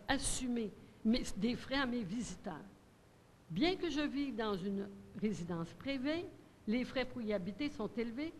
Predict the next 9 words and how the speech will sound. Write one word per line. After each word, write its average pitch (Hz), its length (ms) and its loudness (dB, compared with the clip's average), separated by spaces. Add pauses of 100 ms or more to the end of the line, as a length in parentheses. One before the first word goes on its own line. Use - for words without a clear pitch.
(240)
je 277 140 0
dois 269 540 2
gérer 247 400 0
mes 233 160 -2
finances 233 460 -2
de 208 100 -2
façon 226 340 -2
très 269 240 2
rigoureuse. 180 840 -2